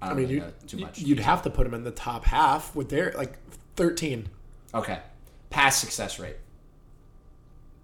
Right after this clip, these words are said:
Speaker 1: I'm gonna go, I'm gonna ask you for each one, and then I'll tell you the
Speaker 2: Okay,
Speaker 1: actual one.
Speaker 2: Tannehill's regressed.
Speaker 1: Okay.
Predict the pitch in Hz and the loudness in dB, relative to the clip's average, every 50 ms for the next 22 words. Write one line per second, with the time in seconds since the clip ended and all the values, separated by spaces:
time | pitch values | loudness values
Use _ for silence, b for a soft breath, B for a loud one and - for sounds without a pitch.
0 | - - - - - 123 131 139 139 127 143 147 156 165 - 143 139 139 139 127 | -20 -20 -12 -4 0 2 4 6 6 6 8 10 10 10 10 10 6 4 6 6
1 | 131 135 - - 151 143 143 147 139 139 - 139 143 151 151 147 131 127 123 123 | 6 6 6 2 -2 -2 -2 -2 -2 0 4 6 6 6 6 4 2 2 2 4
2 | 120 113 113 - 113 107 104 101 98 - 170 151 139 123 - - - 180 175 175 | 4 4 2 0 -2 -2 -2 -2 0 0 0 0 0 0 -2 2 4 6 8 10
3 | 170 180 180 - 196 190 151 160 139 143 147 - - - - - 110 104 92 95 | 10 10 10 10 10 8 8 8 8 6 6 2 -2 -4 -6 -8 -6 -4 -4 -4
4 | 98 | -6